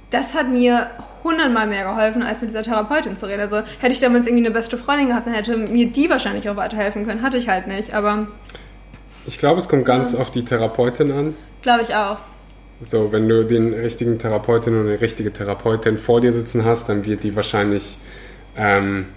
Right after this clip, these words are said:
Speaker 2: wissen, wie man dich dann in dem Moment, ähm, knackt oder wie man mit dir vibet.
Speaker 1: Ja.
Speaker 2: Und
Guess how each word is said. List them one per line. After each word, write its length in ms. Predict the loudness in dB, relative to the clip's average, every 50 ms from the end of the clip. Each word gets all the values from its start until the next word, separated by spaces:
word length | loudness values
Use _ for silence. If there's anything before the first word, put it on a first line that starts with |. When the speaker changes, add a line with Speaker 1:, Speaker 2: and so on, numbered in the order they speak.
| -20 -20 -20 -20 -20 -20 -20 -20 -20 -20 -20 -20 -18 -16
Speaker 2:
wissen, 560 | -6 -2 0 0 0 2 2 0 0 0 0
wie 120 | 2 2
man 680 | 2 4 4 2 2 2 0 0 -2 -4 -6 -8 -8
dich 180 | -8 -8 -6 -2
dann 160 | 0 0 0 0
in 120 | 0 0
dem 160 | 2 2 2
Moment, 380 | 2 2 2 2 2 0 -2 -4 -8 -10 -12 -16 -20 -20 -20 -20 -20 -20 -14 -10
ähm, 360 | -6 -4 -4 -4 -4 -6 -8 -10 -8
knackt 360 | -4 0 0 0 0 0 0
oder 300 | 0 2 2 2 2 2
wie 120 | 2 4 6
man 180 | 6 6 6 6
mit 140 | 4 4
dir 280 | 4 4 4 4 4 0 -4 -10 -14 -16 -16 -18 -20 -20 -20 -20 -20 -20 -20 -20 -20 -18 -18 -16 -12 -2
vibet. 480 | 2 4 4 6 4 2 0 -4 -14 -18 -20 -20 -20 -14 -8
Speaker 1:
Ja. 520 | -6 -4 -2 0 0 0 0 -2 -4 -6 -10 -18 -20 -12 -6
Speaker 2:
Und 380 | -4 -4 -2 -2 -2 -4 -6